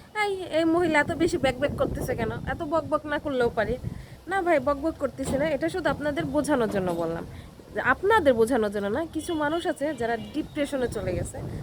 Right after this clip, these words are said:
ঠিক তাদের জন্য আজকে আমার এই ভিডিওটা। আমি কিন্তু সবার জন্য বলিনি।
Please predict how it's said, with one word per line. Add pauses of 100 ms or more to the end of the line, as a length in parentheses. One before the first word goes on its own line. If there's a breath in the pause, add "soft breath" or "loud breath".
(200 loud breath)
ঠিক (140)
তাদের
জন্য
আজকে
আমার
এই
ভিডিওটা। (320 loud breath)
আমি
কিন্তু
সবার
জন্য
বলিনি।